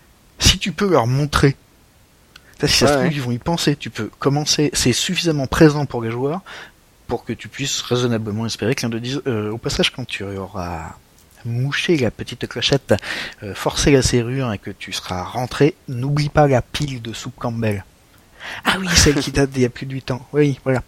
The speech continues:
Speaker 1: Je pense que si un jour elle bouge ou qu'il lui en manque un petit chiffre, genre, euh, quatre-vingts, <laughs> ça va se voir.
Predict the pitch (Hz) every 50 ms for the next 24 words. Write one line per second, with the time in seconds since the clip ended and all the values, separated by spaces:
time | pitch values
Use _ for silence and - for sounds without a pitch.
0 | _ _ - - - - - - - - - - 123 - - - 143 135 131 131
1 | 127 147 160 156 135 120 117 113 127 143 170 175 160 - 123 - - - 135 127
2 | 127 123 127 131 127 - - - _ _ _ _ _ - _ - - - - -
3 | _ _ _ _ _ _ - 120 117 - - 135 - - 170 156 135 123 113 104
4 | 101 92 90 - - - - - - 127 113 - - 131 123 143 165 170 - -
5 | - 277 262 - 247 240 - - - - - - - - - - - - - -
6 | - - - - - - - - - - 127 120 123 135 135 143 151 160 151 135
7 | 131 131 135 -